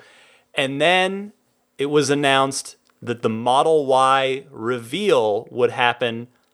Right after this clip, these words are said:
on Thursday, March fourteenth, s-, it, which is, which was down in L A. So right away I knew, oh, there's just no way he's gonna be sitting down for an interview with anyone, let alone me.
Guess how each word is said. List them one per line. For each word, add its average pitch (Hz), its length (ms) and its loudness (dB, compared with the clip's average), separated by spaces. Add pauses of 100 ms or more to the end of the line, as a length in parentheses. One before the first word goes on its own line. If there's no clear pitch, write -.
(120)
on 104 220 -2
Thursday, 131 1000 2 (100)
March 107 680 -2 (380)
fourteenth, 151 960 0 (440)
s-, - 220 -6
it, 160 160 2
which 156 180 2
is, 143 160 -2
which 143 200 2
was 135 120 -2
down 135 240 2
in 127 80 -4
L 127 220 2
A. 117 100 0
So 135 220 -2
right 247 260 2
away 202 360 4
I 151 160 2
knew, 135 560 -4 (400)
oh, 151 200 4
there's 151 260 2
just 131 240 -4
no 135 320 2
way 123 580 4
he's 120 300 -10
gonna 120 160 -2
be 117 100 -4
sitting 127 380 -4
down 113 340 0
for 113 280 0
an 113 160 -6
interview 110 580 -6
with 101 180 -2
anyone, 107 600 -2
let 110 180 2
alone 107 380 0
me. 107 420 -2